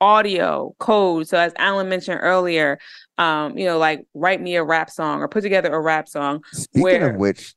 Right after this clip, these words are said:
Speaker 2: did you s-,
Speaker 1: Uh-oh.
Speaker 2: did you see that there was a song co-, that was submitted to the Grammy
Speaker 1: Facts.
Speaker 2: committee? It
Speaker 1: First
Speaker 2: was
Speaker 1: of all,
Speaker 2: a Drake
Speaker 1: I've
Speaker 2: song
Speaker 1: been, I've been
Speaker 2: that
Speaker 1: stopped.
Speaker 2: Drake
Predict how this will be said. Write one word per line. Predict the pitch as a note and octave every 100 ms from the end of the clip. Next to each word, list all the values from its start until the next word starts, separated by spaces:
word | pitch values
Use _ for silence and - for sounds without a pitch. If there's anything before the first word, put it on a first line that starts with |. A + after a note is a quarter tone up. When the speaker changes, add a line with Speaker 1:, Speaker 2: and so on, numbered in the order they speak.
| A#2+
Speaker 2:
did | G#2+
you | A#2+
s-, | -
Speaker 1:
Uh-oh. | - A#2
Speaker 2:
did | A#2+
you | C#3+
see | - D#3
that | D#3 D3+
there | D3 C#3+
was | C3
a | B2
song | - C3 C3+ C#3 D#3 -
co-, | C#3
that | A2 G#2
was | G#2+ -
submitted | A2 G#2 A#2+ B2
to | -
the | A#2 G2+
Grammy | A2 B2 C3+ C#3+ _ -
Speaker 1:
Facts. | F3 D#3 C#3+
Speaker 2:
committee? | C3 C#3 D3+ D#3+ -
It | - A2
Speaker 1:
First | -
Speaker 2:
was |
Speaker 1:
of | B3
all, | A3+ A3
Speaker 2:
a | G3+
Drake | A2+ C3+ - - _ -
Speaker 1:
I've | D#4+
Speaker 2:
song | F#3+
Speaker 1:
been, | A3+ B3 A#3 G#3+ A#3+ -
I've | C#4 G3+
been | A3 G#3
Speaker 2:
that | G3
Speaker 1:
stopped. | F3+ F3
Speaker 2:
Drake | C#3